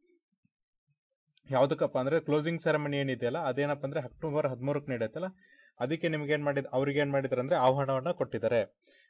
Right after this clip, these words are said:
So ನೋಡ್ರಿ ಈ ಕ್ಲೋಸಿಂಗ್ ಸೆರೆಮನಿ ಅಥವಾ ಈಗ ನಡೀತಿರುವಂತ ಎಕ್ಸರ್ಸೈಸ್ ಯಾವ್ದಪ್ಪ ಅಂದ್ರೆ ಜಾಯಿಂಟ್ ಆಂಟಿ ಟೆರರ್ ಎಕ್ಸರ್ಸೈಸ್. ಇದನ್ನ ಸಿಂಪಲ್ ಆಗಿ ನಾವು ಜೆ ಟಿ, ಜೆ ಎ ಟಿ ಅಂತ ಕರಿಬಹುದು, ಜಾಯಿಂಟ್ ಆಂಟಿ ಟೆರರ್ ಎಕ್ಸರ್ಸೈಸ್ ಅಂತ ಕರಿಬಹುದು.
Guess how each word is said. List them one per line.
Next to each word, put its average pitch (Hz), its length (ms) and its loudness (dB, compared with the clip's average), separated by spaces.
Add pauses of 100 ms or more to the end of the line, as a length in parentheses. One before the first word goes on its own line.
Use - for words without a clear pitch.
(120)
So 180 60 0
ನೋಡ್ರಿ 185 220 4
ಈ 165 180 -2
ಕ್ಲೋಸಿಂಗ್ 165 420 2
ಸೆರೆಮನಿ 165 300 2
ಅಥವಾ 156 220 0
ಈಗ 156 300 0
ನಡೀತಿರುವಂತ 147 760 0
ಎಕ್ಸರ್ಸೈಸ್ 139 460 0
ಯಾವ್ದಪ್ಪ 127 340 0
ಅಂದ್ರೆ 175 340 -6 (400)
ಜಾಯಿಂಟ್ 151 420 4
ಆಂಟಿ 143 400 0
ಟೆರರ್ 147 300 4
ಎಕ್ಸರ್ಸೈಸ್. 127 480 0
ಇದನ್ನ 127 240 -6
ಸಿಂಪಲ್ 135 340 -2
ಆಗಿ 143 120 4
ನಾವು 139 220 -2
ಜೆ 139 260 0
ಟಿ, 143 300 -12 (460)
ಜೆ 147 220 6
ಎ 165 80 4
ಟಿ 156 240 0
ಅಂತ 143 160 0
ಕರಿಬಹುದು, 127 520 0
ಜಾಯಿಂಟ್ 135 400 0
ಆಂಟಿ 127 300 -2
ಟೆರರ್ 143 360 0
ಎಕ್ಸರ್ಸೈಸ್ 127 440 -4
ಅಂತ 123 160 -4
ಕರಿಬಹುದು. 127 640 -6